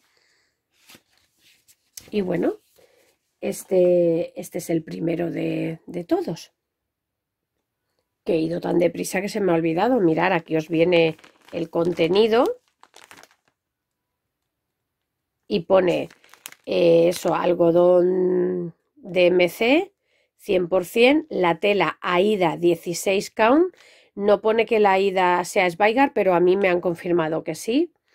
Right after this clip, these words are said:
Y bueno, mm, viene la aguja, el, el,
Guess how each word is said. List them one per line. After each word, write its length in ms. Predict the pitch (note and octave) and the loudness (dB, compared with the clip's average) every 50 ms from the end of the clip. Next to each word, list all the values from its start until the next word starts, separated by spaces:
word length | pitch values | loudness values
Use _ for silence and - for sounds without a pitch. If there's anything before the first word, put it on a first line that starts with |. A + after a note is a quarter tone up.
| _ - - - - _ _ _ _ _ - | _ -20 -20 -20 -20 _ _ _ _ _ -6
Y 280 | - B3+ C#4 D#4 E4+ - | 0 2 2 2 2 2
bueno, 460 | G3+ F3+ G3+ F#3 E3+ E3+ D3 B2+ - _ _ _ | 0 0 0 2 2 0 -2 -4 -8 _ _ _
mm, 960 | - A3+ G#3 G3+ G3 F#3+ F#3 F3+ F3+ F3+ F3+ F3 F3+ F3+ F3 F3+ F3 F3 F3+ | -8 -4 -4 -2 0 2 2 4 4 4 4 4 4 4 4 4 4 2 2
viene 500 | E3+ G3+ G3+ F#3+ F3+ F3 E3+ D#3+ - - - | 0 0 0 0 0 0 -2 -4 -6 -8 -10
la 220 | A3+ G#3 F3 E3 | -8 -4 -2 -2
aguja, 720 | E3 E3 E3+ A3 C4 C4 - - - E4 F4 F#4 G4+ - _ _ _ _ _ _ _ _ _ _ _ _ _ - | 0 0 0 0 -2 -2 -4 -4 0 0 0 0 -2 -6 _ _ _ _ _ _ _ _ _ _ _ _ _ -8
el, 1080 | G#3+ F#3 F3+ F3 F3 E3+ E3+ E3 E3+ E3+ E3+ E3+ E3 D#3+ E3 E3 E3 E3 D#3+ D#3+ - _ _ _ _ _ _ _ _ _ _ _ _ _ _ _ _ _ _ _ _ _ _ _ _ _ _ - | -4 -2 0 0 0 2 0 0 0 0 0 -2 -2 -4 -4 -4 -4 -6 -6 -8 -12 _ _ _ _ _ _ _ _ _ _ _ _ _ _ _ _ _ _ _ _ _ _ _ _ _ _ 2
el, 1800 | B3+ G3+ F#3+ F#3 F#3 F3+ E3+ E3+ E3+ E3 E3+ E3 E3 E3 D#3+ E3 D#3+ D#3+ D#3 D#3+ D#3 D#3 D#3 D#3 D#3 D#3 D3+ D3+ D#3 D#3 D#3 D#3 D3 D3 D3+ | 4 4 4 4 6 6 6 6 4 4 2 2 2 2 0 0 0 0 0 0 -2 -2 -4 -4 -6 -6 -8 -10 -10 -12 -14 -16 -20 -20 -20